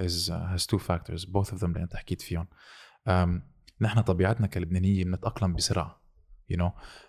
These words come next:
Uh, من الكالتشر الموتور، يعني إذا ما في كهرباء، بلان بي موتور.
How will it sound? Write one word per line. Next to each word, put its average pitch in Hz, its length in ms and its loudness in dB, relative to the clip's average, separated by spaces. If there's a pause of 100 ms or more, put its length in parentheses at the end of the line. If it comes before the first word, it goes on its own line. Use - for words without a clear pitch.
(160)
Uh, - 20 4 (400)
من 117 440 4
الكالتشر 107 1160 0
الموتور، 92 500 4
يعني 92 260 -6
إذا 92 120 -2
ما 107 120 6
في 113 140 0
كهرباء، 110 760 2
بلان 101 220 4
بي 107 320 4
موتور. 95 400 2